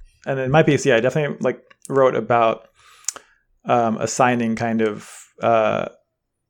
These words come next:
like, the, the way value is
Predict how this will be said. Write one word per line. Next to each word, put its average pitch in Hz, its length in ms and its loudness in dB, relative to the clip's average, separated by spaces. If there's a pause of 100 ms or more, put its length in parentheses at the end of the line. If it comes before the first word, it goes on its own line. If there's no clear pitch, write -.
(460)
like, 151 360 -4
the, 151 140 -2
the 147 120 0
way 151 160 8
value 123 840 2
is 113 680 -4